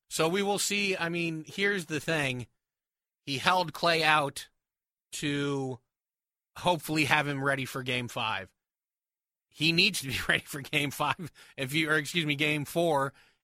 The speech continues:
if you just sacrifice Game Three. And sacrifice is strong. Warriors still had a shot. You still have players on the floor. You still have a chance to win it.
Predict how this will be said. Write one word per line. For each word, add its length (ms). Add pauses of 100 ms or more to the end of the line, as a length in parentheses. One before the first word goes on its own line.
if 160
you 140
just 200
sacrifice 680
Game 280
Three. 380 (640)
And 160
sacrifice 600
is 80
strong. 340
Warriors 320
still 220
had 80
a 40
shot. 280
You 40
still 200
have 100
players 300
on 80
the 60
floor. 180
You 60
still 120
have 60
a 40
chance 240
to 60
win 160
it. 100